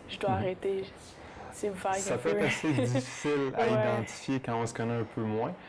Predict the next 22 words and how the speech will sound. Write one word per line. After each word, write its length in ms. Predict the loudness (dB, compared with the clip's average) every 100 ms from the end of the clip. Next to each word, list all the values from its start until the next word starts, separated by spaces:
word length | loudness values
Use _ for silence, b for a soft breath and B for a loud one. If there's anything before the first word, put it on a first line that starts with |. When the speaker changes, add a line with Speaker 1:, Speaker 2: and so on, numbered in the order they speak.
| B -2
Speaker 2:
Euh, 260 | 0 2
souvent, 420 | 0 -4 -2 0 0
ce 80 |
que 60 | 0
je 40 | 0
vais 100 | 0
dire, 140 | -2
c'est 160 | -2 -4
si 200 | -2 -4
tu 80 |
sens 180 | -2 -4
que 80 | 0
ta 120 | 0
douleur 460 | 0 0 0 0 -2
commence 360 | -2 -2 -2 0
à 80 |
diminuer 400 | -2 0 0 0
tes 120 | -2 -4
performances 680 | -4 -6 -2 0 0 -2
sur 200 | -2 0
le 100 | 2
moment 380 | 2 0 0 0